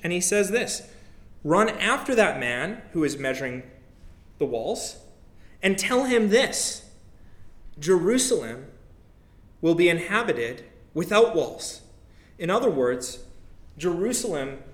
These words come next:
is, is growing. It will become so big that walls will not be able to contain the city. He's saying that in verse four. He says that such a, a large multitude of people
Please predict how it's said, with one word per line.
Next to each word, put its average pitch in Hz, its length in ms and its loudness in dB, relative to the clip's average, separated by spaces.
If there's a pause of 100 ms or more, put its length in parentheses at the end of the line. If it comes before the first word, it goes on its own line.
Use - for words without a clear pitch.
(200)
is, 170 380 -2
is 156 160 0
growing. 156 600 -2 (480)
It 165 120 -2
will 170 100 2
become 170 380 -4
so - 320 4
big 117 460 -4 (440)
that 143 320 -4
walls 139 680 0 (180)
will 156 120 -2
not 185 320 -4
be 175 180 0
able 147 200 0
to 165 100 -10
contain 165 460 -10
the 139 80 -14
city. - 460 -8 (320)
He's 175 220 0
saying 202 240 4
that 190 140 4
in 185 100 2
verse 185 220 2
four. 226 200 -2
He 143 120 0
says 170 160 0
that 165 160 -2
such 202 180 0
a, 175 180 2 (240)
a 170 60 4
large 180 600 4
multitude 190 560 0
of - 120 -10
people 170 500 -4